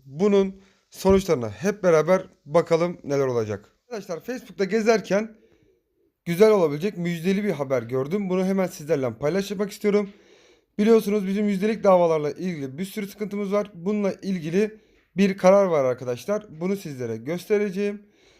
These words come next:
"Sağlık ve sosyal hizmet işçilerimizin hak gasplarını bitirmeye sözümüz var. İstinaf Mahkemesi tarafından işçi lehine sonuçlanan kararın hayırlı olmasını dileriz." diye bir başlık.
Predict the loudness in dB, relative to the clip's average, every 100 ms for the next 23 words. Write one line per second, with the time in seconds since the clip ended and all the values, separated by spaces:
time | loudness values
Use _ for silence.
0 | _ _ _ _ _ _ _ _ _ 2
1 | 4 4 2 0 2 0 0 -2 -2 -4
2 | -4 -10 -8 -2 0 0 -4 -8 -10 _
3 | -6 -6 0 0 2 -2 -2 -4 -6 -6
4 | 0 4 2 2 -4 -4 -4 -4 -4 -6
5 | _ _ _ -12 -6 2 2 2 -2 0
6 | -4 -6 -2 0 0 -2 0 0 0 -10
7 | -10 -2 2 2 2 -4 -4 -6 -2 -2
8 | -2 -2 0 2 2 0 -4 _ _ _
9 | 2 4 6 6 4 0 -4 -6 -2 -2
10 | 0 -2 -6 -8 -8 -4 -2 -2 -4 -8